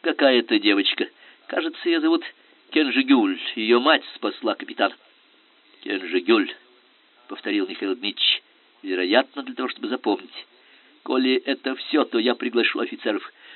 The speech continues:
«Увы, это не все». «Михаил Дмитриевич», с горечью сказал Гейфельдер,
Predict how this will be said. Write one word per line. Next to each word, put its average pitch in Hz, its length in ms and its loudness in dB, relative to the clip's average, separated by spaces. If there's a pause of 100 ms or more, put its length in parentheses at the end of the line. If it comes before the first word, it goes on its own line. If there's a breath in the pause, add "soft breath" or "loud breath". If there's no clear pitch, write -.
«Увы, 101 340 4 (880)
это - 200 -4
не 92 80 -14
все». 104 260 -8 (2000 loud breath)
«Михаил 123 280 6
Дмитриевич», 104 420 2 (840)
с 92 160 -18
горечью 110 500 2 (460)
сказал 95 360 -2
Гейфельдер, 95 540 -4